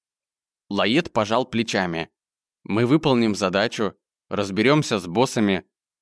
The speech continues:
а потом вытащим твоих друзей из лабиринта. С ними ничего дурного не произойдет. Небольшие каникулы". "Почему бы тебе не избавиться от меня?" поинтересовался Никита.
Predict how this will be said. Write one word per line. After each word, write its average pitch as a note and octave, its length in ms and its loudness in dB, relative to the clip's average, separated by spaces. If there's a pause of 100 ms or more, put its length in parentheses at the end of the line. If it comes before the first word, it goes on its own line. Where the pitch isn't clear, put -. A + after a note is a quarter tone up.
(200)
а G2 80 -2
потом C#3 360 0
вытащим B2 460 0
твоих G2+ 360 0
друзей G#2 400 0
из A2 220 -4
лабиринта. G2 720 0 (380)
С - 160 -4
ними E3 260 6
ничего B2 460 2
дурного A#2+ 420 4
не A2 140 4
произойдет. A2+ 760 0 (760)
Небольшие A2 580 2
каникулы". G2+ 720 0 (1400)
"Почему C#3+ 380 4
бы E3 400 4 (260)
тебе B2 240 2
не C3+ 140 4
избавиться A#2+ 560 0
от A#2 100 -2
меня?" A2 460 2 (800)
поинтересовался A2 920 0
Никита. G2+ 560 -2